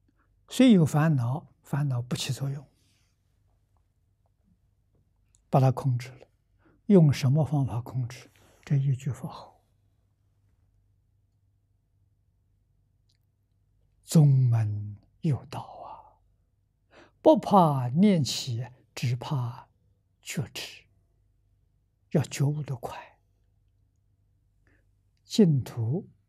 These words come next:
也如是，不怕念起，怕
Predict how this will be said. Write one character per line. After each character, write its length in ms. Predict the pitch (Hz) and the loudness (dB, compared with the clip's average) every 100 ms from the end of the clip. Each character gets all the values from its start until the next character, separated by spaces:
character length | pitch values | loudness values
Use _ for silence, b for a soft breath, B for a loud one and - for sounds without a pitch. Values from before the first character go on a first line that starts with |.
| _ _ - | _ _ -10
也 120 | 120 | -10
如 220 | - - | -10 -20
是， 300 | - - - _ _ _ _ _ _ _ _ _ _ _ _ _ | -20 -20 -20 _ _ _ _ _ _ _ _ _ _ _ _ _
不 180 | 196 156 | 4 4
怕 600 | - 147 117 107 - _ _ _ _ _ - | 2 -4 -4 -6 -12 _ _ _ _ _ -2
念 280 | 151 113 110 | 0 0 -4
起， 360 | - - - _ _ _ _ _ _ _ B B B B _ - | -12 -16 -20 _ _ _ _ _ _ _ B B B B _ -12
怕 380 | - 180 117 | -6 -4 -6